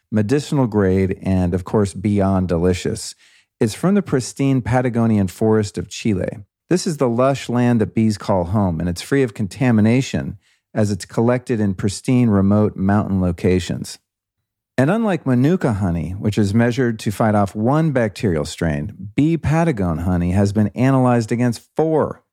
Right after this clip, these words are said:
And this research has proven it to have greater antibacterial activity than Manuka honey, making this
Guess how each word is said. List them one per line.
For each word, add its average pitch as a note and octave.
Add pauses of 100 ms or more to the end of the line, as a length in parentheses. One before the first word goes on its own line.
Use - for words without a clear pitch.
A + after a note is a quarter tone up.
And B2+
this C3
research E3
has G#2
proven D#3
it A#2+
to A2+
have G#2+
greater B2+
antibacterial A#2+
activity G2+
than G2+
Manuka A#2
honey, E2+ (400)
making C#3
this -